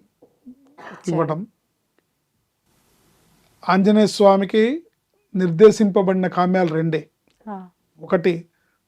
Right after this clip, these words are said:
Speaker 2: తన భక్తుల్ని కాపాడడం, రెండు రామభక్తుల్ని కాపాడడం. తన భక్తుల్ని కాపాడడం, రామభక్తుల్ని కాపాడడం, ఇదే ఆంజనేయ స్వామి పని కాబట్టి,
Speaker 1: Hmm.
Speaker 2: మ్, అంటే దేవుడికి వేరే పని లేదా అని ఎవరన్నా వితండంగా వాదిస్తే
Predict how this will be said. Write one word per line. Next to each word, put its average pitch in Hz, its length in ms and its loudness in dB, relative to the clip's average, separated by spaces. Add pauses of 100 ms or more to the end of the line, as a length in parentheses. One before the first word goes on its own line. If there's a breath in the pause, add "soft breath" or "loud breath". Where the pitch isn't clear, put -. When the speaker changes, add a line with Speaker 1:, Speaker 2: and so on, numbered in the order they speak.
(120)
Speaker 2:
తన 170 120 -2
భక్తుల్ని 180 460 0
కాపాడడం, 185 560 -2 (200)
రెండు 202 320 0
రామభక్తుల్ని 180 720 -2
కాపాడడం. 139 500 -20 (2250)
తన 170 140 -2
భక్తుల్ని 180 460 -2
కాపాడడం, 196 580 0
రామభక్తుల్ని 170 600 -2
కాపాడడం, 143 440 -12
ఇదే 160 200 -2
ఆంజనేయ 175 360 -2
స్వామి 165 240 -8
పని 160 240 -8
కాబట్టి, 165 520 -8 (200)
Speaker 1:
Hmm. 175 400 -16 (280)
Speaker 2:
మ్, 151 220 -8 (320 soft breath)
అంటే 165 160 -4
దేవుడికి 170 380 -2
వేరే 180 240 2
పని 175 280 -4
లేదా 175 280 -2
అని 165 160 -4
ఎవరన్నా 165 520 -4
వితండంగా 170 760 -6
వాదిస్తే 165 640 -4